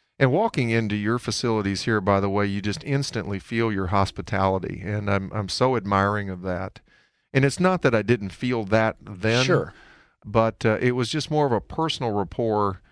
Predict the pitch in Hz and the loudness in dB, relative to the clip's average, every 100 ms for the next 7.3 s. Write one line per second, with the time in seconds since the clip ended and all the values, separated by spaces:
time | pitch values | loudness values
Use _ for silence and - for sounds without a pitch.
0 | _ _ - 110 110 107 117 113 113 104 | _ _ 2 2 4 2 2 2 0 -2
1 | - 117 117 113 110 104 107 139 147 98 | 2 2 2 0 -2 2 4 4 2 -4
2 | 92 98 104 101 104 104 104 113 120 - | -6 -4 -6 -6 0 2 2 0 -2 -4
3 | 82 73 - _ _ - 127 120 120 113 | -6 -8 -14 _ _ 0 2 2 0 0
4 | 110 - 135 131 - 123 117 104 104 117 | -2 0 0 0 2 4 4 4 2 2
5 | 127 110 104 104 104 143 - 107 - 92 | 0 -4 -2 0 2 2 0 -6 -4 -6
6 | 95 101 101 107 110 104 107 104 110 139 | -8 -8 -8 -4 -2 -2 -2 0 0 0
7 | - 170 | 0 -4